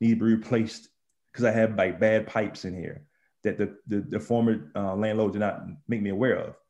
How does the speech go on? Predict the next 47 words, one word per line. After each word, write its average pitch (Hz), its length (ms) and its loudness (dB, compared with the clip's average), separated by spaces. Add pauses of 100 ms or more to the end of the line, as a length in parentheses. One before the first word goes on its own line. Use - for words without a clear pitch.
(200)
And 98 120 -2
these 131 220 2
pipes 120 400 -2
are 101 40 -2
not 107 300 0
around 104 480 -2
anywhere 98 600 0
where 92 200 -2
I 92 40 0
live 95 220 -4
at. - 220 -8
So - 160 -2
I 95 40 0
had 110 80 0
to 104 80 0
buy 92 400 -2 (320)
a - 80 -8
whole 107 260 -2
bunch 104 260 -2
of 90 80 -6
new 101 200 -2
pipes. - 460 -6 (420)
And 175 100 -2
I 175 40 2
felt 175 280 2
down 139 220 4
about 95 280 2
it. 101 60 0
I 107 60 2
still 113 280 2
do. 92 420 0 (420)
But 123 100 0
at 117 40 0
the 120 60 0
same 127 280 0
time, 123 260 -2
it's 113 80 -2
not 120 160 0
gonna 110 140 -2
stop 113 300 0
me 110 140 0
from 104 300 -2
wanting 110 180 0
to 104 80 -2
be 104 380 -4 (140)
a 98 40 0
landlord 101 840 0